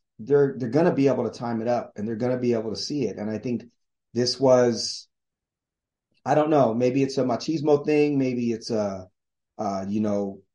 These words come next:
I throw ninety-eight, ninety-seven, ninety-eight, and you can't hit me, but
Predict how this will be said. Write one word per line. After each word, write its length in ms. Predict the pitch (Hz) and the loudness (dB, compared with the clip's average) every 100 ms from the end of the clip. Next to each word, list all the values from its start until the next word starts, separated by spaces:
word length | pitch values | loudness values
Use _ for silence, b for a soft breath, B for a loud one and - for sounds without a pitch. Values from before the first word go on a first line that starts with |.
| 120 | 0
I 120 | 127 | 0
throw 260 | 127 135 | 4 4
ninety-eight, 640 | 123 123 120 117 123 131 127 | 4 2 2 2 2 2 -2
ninety-seven, 520 | 123 120 113 131 123 | -6 -6 -2 -2 0
ninety-eight, 500 | 120 113 120 123 123 | 0 2 2 2 0
and 80 | 113 | -4
you 120 | 135 | -6
can't 280 | - 131 123 | -4 -4 -2
hit 160 | 143 | -4
me, 240 | 147 156 160 | -2 -2 -2
but 260 | 127 113 | 0 -2